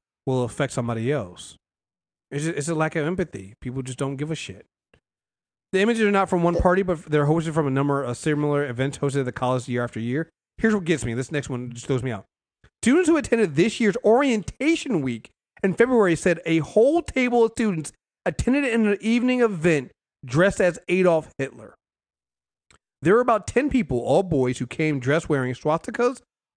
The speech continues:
uh, swastika armbands and mustaches, said a student who wished not to be named, fearing reprisal. "They were basically, they, they were basically free license to choose whatever costume you want. I can't believe that others could not stand by and not step in. It baffles me.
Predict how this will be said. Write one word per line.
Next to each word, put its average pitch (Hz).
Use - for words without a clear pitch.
uh, 127
swastika 202
armbands 160
and 131
mustaches, 131
said 156
a 143
student 147
who 135
wished 139
not 139
to 160
be 143
named, 131
fearing 214
reprisal. 139
"They 156
were 185
basically, 202
they, 170
they 170
were 165
basically 170
free 185
license 175
to 151
choose 147
whatever 135
costume 160
you 139
want. 131
I 139
can't 202
believe 196
that 175
others 165
could 214
not 156
stand 156
by 135
and 123
not 139
step -
in. 127
It 123
baffles 139
me. 98